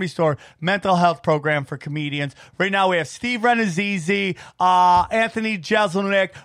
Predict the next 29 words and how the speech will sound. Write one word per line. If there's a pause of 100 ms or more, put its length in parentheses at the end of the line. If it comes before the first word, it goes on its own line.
(120)
Bobby
Lee, (220)
Josh
Wolf,
and
we're
gonna
be
adding
people
as
we
go.
So
come
be
a
part
of
the
show. (280)
Okay. (260)
Uh,
then,
so
we
had
the
ninth,